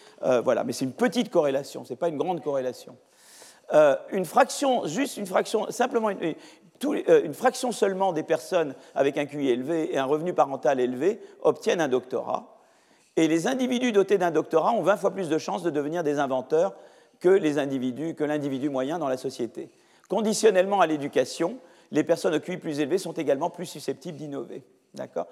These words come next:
Les inventeurs travaillent en équipe et la taille de l'équipe est hétérogène. D'accord ? Une probabilité d-, la probabilité d'innover en tant que chef d'équipe au cours du cycle de vie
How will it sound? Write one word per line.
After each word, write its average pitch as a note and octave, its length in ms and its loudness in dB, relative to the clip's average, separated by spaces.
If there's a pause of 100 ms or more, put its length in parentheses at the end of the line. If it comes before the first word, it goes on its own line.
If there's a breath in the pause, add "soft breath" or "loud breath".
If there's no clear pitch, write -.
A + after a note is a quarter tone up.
(240 loud breath)
Les D#3 180 0
inventeurs F3+ 380 2
travaillent E3 320 2
en D3+ 100 -2
équipe F3+ 440 -6 (320 soft breath)
et C3 80 2
la C#3+ 120 6
taille G#3+ 200 6
de F3+ 80 4
l'équipe D3+ 340 -2
est F3 140 0
hétérogène. D3 720 0 (1200)
D'accord ? D3+ 420 -2 (200 loud breath)
Une D3+ 120 -4
probabilité G3 640 2
d-, D#3+ 100 2
la D#3+ 120 6
probabilité G#3 440 0
d'innover F3 320 0
en E3+ 80 0
tant E3 140 -2
que - 40 -12
chef F#3+ 160 -2
d'équipe D#3+ 300 -4
au E3 80 -2
cours E3 200 -4
du D3 100 -6
cycle D3+ 320 -6
de C3 60 2
vie D3 220 -6